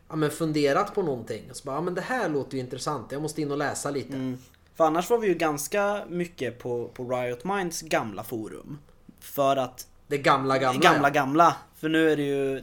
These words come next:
Speaker 2: ny, ny, nya, typ. <laughs> Eller någonting sånt. Jag vet inte vilket de är, vilken omgång de är uppe i.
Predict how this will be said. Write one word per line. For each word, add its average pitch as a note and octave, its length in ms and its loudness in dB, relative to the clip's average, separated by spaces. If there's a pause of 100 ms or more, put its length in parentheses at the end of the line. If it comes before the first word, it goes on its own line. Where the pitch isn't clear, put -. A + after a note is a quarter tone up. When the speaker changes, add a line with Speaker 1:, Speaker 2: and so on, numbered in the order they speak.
Speaker 2:
ny, C#3+ 460 -2
ny, A#2+ 600 -6 (400)
nya, C3 600 -2 (300)
typ. - 220 -8 (100)
<laughs> - 120 -20
Eller D3+ 220 -2
någonting F#3+ 320 6
sånt. - 260 0 (420)
Jag D3+ 100 -2
vet D#3+ 100 0
inte D#3+ 180 0
vilket D3+ 440 -4
de D#3 200 0
är, D#3 240 -2 (100)
vilken E3+ 280 -8
omgång D#3+ 420 0
de D#3 120 0
är D#3 40 0
uppe D#3+ 240 -6
i. D3 200 -2